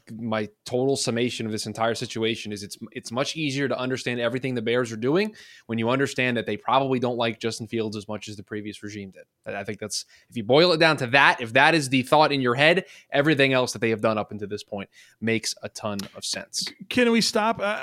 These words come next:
Speaker 2: I, I have a follow-up there. I, I, I agree with that, but wouldn't it have been smart for decision makers with the Bears to bring in people that did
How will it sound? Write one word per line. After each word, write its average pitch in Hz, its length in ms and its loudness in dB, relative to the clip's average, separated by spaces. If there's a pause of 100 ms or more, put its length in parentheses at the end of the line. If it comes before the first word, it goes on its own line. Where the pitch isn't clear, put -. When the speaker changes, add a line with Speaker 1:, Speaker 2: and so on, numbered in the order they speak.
(160)
Speaker 2:
I, 208 100 -6
I 196 60 0
have 202 80 2
a 185 40 0
follow-up 190 460 2
there. 131 160 0
I, 139 160 0
I, 175 140 2
I 170 140 2
agree 185 300 4
with 160 200 4
that, 131 340 0
but 160 220 4 (1040)
wouldn't 240 340 2
it 311 120 2
have 208 180 4
been 175 300 4 (400)
smart 170 560 4
for 165 760 4 (1200)
decision 165 540 2
makers 175 400 2
with 160 200 2
the 147 100 0
Bears 143 400 2
to - 120 -2
bring 143 300 2
in 180 100 2
people 185 360 0
that 151 240 2 (640)
did 262 440 4